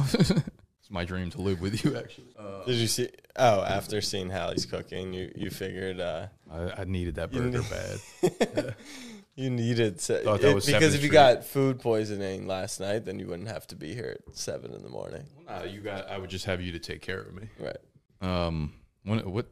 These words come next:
Speaker 1: It's, like, fucking June. Nah, we got time. We got some time.
Speaker 2: Yeah.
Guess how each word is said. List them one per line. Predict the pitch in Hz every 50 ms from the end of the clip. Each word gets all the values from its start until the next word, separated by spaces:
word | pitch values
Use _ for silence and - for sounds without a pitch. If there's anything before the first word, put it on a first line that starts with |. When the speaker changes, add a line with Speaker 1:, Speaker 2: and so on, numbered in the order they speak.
| - _ -
Speaker 1:
It's, | 104 101 - - -
like, | 104 85 76 -
fucking | - - 110 104 - 92 85 85 80 80 - _ _
June. | - - 143 127 - 58 92 -
Nah, | - - - -
we | - 98
got | 95 85 78
time. | - - - - 98 - _ -
We | -
got | 98 90 -
some | - -
time. | - - - - 104 - - - - _
Speaker 2:
Yeah. | - - -